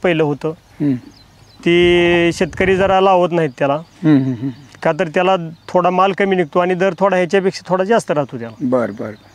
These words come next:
Speaker 2: पण सध्या तरी आहे, याला मार्केट खूप छान आहे.
Speaker 1: हा, याला आहे आता. आत्ता तर आहे.
Speaker 2: ठीक आहे. तुम्ही इतर कोणकोणती तरकारी पिकं करताय?
Speaker 1: मी फ्लावर करतो,
Speaker 2: हम्म.
Speaker 1: मका करतो, केळी करतो.
Speaker 2: बरं.
Speaker 1: हा.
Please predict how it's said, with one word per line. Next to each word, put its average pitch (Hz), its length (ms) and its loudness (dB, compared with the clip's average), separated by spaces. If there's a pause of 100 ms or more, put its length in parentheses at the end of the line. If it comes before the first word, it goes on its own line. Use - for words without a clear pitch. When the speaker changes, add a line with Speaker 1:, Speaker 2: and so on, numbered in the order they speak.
(440)
Speaker 2:
पण 160 100 2
सध्या 180 340 0
तरी 208 120 4
आहे, 190 220 4
याला 185 260 4
मार्केट 185 340 -2
खूप 165 240 -2
छान 143 160 0
आहे. 110 80 -4
Speaker 1:
हा, 156 140 4
याला 147 200 0
आहे 117 180 -6
आता. - 240 -6
आत्ता 156 240 0
तर 196 160 0
आहे. 120 360 -6 (280)
Speaker 2:
ठीक 135 180 -2
आहे. - 320 -16
तुम्ही 240 220 4
इतर 240 200 2
कोणकोणती 220 440 2
तरकारी 147 380 0
पिकं 117 220 -8
करताय? 110 320 -12 (460)
Speaker 1:
मी 165 80 2
फ्लावर 190 380 2
करतो, 143 760 -4
Speaker 2:
हम्म. 143 140 4 (360)
Speaker 1:
मका 156 260 0
करतो, 135 680 -4 (160)
केळी 190 220 2
करतो. 131 600 -4 (180)
Speaker 2:
बरं. 123 180 -2 (280)
Speaker 1:
हा. 135 320 -2